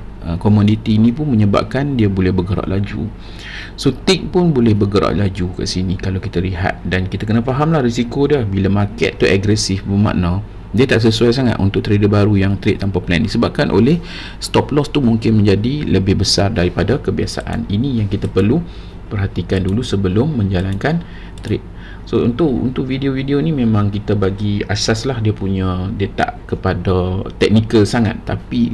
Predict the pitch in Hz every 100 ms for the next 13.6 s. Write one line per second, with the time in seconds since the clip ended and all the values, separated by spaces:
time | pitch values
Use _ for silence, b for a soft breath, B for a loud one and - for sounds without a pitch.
0 | - - - - 98 107 113 95 95 -
1 | 101 101 117 107 143 196 - - 107 -
2 | 98 101 101 - 92 85 87 95 107 98
3 | 85 B B B B B B B - 110
4 | - 214 185 190 202 196 135 98 - -
5 | - - 113 117 117 113 127 127 123 120
6 | 120 110 - 110 95 92 120 170 170 143
7 | 98 95 98 - B B - 98 95 92
8 | 92 101 101 - - 135 131 127 123 120
9 | - 110 120 139 104 101 - 120 110 113
10 | 120 - - - - - 120 117 127 131
11 | 98 104 - - - - - - - -
12 | - B B B - 139 165 117 107 98
13 | 98 98 92 85 - -